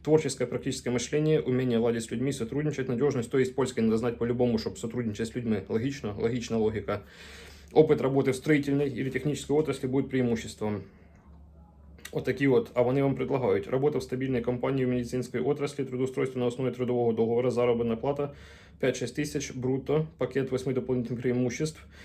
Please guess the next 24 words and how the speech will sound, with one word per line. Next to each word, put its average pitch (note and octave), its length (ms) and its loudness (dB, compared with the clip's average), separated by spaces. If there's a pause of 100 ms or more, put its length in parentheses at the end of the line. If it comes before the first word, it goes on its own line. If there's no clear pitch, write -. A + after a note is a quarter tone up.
(300)
скидки - 400 0
на B2 60 2
лабор-, A#2+ 360 4
на B2+ 160 2
аналізи. A#2+ 680 4 (340)
Тобто, C3 200 4
як B2+ 100 0
начнете C3 300 0
какать, C3 340 0
то A#2+ 100 2
і A2+ 40 4
вам A#2 180 6
зроблять A#2+ 220 2
безплатний A2 380 -2
аналіз. F#2+ 300 0
Отак G2 240 -2
от G2 60 -4
вони G2+ 120 -4
предлагають. G2 600 -2
Це G#2+ 300 2
завуалірована B2 680 4
алегорія A#2+ 400 4
називається, G#2+ 500 0
по-моєму. A2+ 540 2